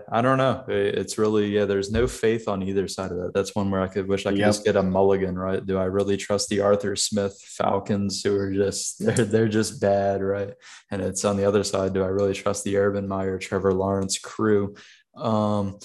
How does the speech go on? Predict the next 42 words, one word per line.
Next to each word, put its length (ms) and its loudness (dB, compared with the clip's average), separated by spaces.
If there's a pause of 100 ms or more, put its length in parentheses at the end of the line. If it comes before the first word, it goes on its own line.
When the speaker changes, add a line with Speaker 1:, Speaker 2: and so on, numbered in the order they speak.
(300)
Speaker 1:
yeah, 300 6
I 100 0
don't 140 0
know. 220 -2
I 100 0
guess 220 0
I'm 100 -2
kinda 240 0
hoping 320 -2
Trevor 260 2
Lawrence 360 -2
can 160 -6
do 160 4
a 20 6
little 280 2
bit 180 0
of 200 -4
something, 520 -2
and 120 -2
just 220 -4
Matt 220 2
Ryan's 560 0
that 240 -2
bad, 260 -4
Josh 320 -2
Rosen's 500 -2
awful, 540 -4 (300)
and 100 -6
Felipe 540 0
Franks 440 -4
is, 240 -6
uh, 180 -4
that 320 2
Speaker 2:
<laughs> 140 4
Speaker 1:
bad 640 2
too. 320 -4 (220)
So 140 -14
they 140 8
have 140 4
three 260 2
shitty 320 -2
quarterbacks. 720 0